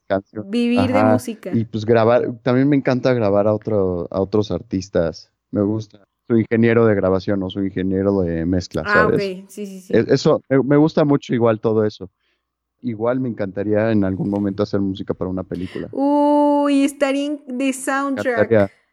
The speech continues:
Speaker 1: Ajá, un, un, un score estaría increíble, porque, pues, sí, relatando una historia desde una perspectiva sonora.
Speaker 2: Sí, es que, ay, no, ¿sabes? Creo que es el género que más escucho.
Speaker 1: Ajá, y, o sea, si lo escuch-, si escuchas,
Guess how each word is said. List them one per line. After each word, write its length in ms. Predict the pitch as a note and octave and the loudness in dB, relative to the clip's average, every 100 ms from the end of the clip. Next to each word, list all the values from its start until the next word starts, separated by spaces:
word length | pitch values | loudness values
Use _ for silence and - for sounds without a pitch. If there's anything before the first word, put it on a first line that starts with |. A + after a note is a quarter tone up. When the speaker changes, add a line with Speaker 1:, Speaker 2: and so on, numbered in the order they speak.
| _ | _
Speaker 1:
Ajá, 380 | G#2+ G#2 A2+ A2+ | 0 2 4 4
un, 220 | A2+ A#2+ | 4 4
un, 300 | - B2 A#2+ A#2 | 4 2 4 4
un 200 | B2+ B2 | 4 4
score 420 | - A2+ A2+ C3 | 2 4 4 4
estaría 320 | A#2+ - G#2 | 2 0 0
increíble, 420 | G#2+ G#2+ A2 G#2 | -2 -2 -2 0
porque, 300 | G2 G2 G#2 | -2 -4 -4
pues, 200 | A2 A2+ | -4 -4
sí, 260 | - C#3+ D3+ _ _ | 2 4 4 _ _
relatando 640 | - G#2 G#2+ G#2 A#2 A#2+ B2+ | -6 2 4 4 2 2 2
una 140 | A#2+ | 2
historia 340 | F#2+ - A2 A#2 | 0 2 4 4
desde 200 | G#2 G#2 | 2 0
una 160 | A2+ | -2
perspectiva 640 | A#2 G2 - - A2 A2 | -2 -6 -6 -6 0 0
sonora. 460 | A2 G2 F#2+ G#2+ A2+ | 0 -2 0 0 0
Speaker 2:
Sí, 320 | F#2 C4 C#4+ | 0 -2 0
es 140 | C#4+ D4 | -2 -2
que, 240 | D#4+ D4 | 0 0
ay, 240 | A#3+ C#4+ | 2 -2
no, 320 | D4+ D4+ C#4 B3+ | -2 -4 -4 -2
¿sabes? 280 | D#4 F#4 F#4 - - | -2 -2 -4 -10 -6
Creo 280 | C#4+ E4+ F4 | -2 -2 -2
que 80 | E4+ | -2
es 100 | D#4 | -4
el 100 | D4 | -6
género 400 | C#4 C4 A3+ G#3 | -6 -6 -8 -10
que 80 | G3 | -12
más 220 | G3 G#3+ | -12 -12
escucho. 580 | G#3+ - G#3+ - F#3 - _ _ _ | -14 -14 -14 -14 -16 -18 _ _ _
Speaker 1:
Ajá, 320 | G2 A2+ A#2 | -8 -4 0
y, 280 | D3+ C#3+ C3+ A#2 | 4 4 2 -2
o 100 | B2+ | -6
sea, 100 | B2+ | -6
si 140 | B2 | -2
lo 200 | B2+ B2+ | 4 6
escuch-, 420 | B2 - C#3 - - | 4 2 -6 -6 -10
si 160 | - | -4
escuchas, 580 | A#2+ - C#3+ F3 D#3 - | -2 -2 0 2 2 -2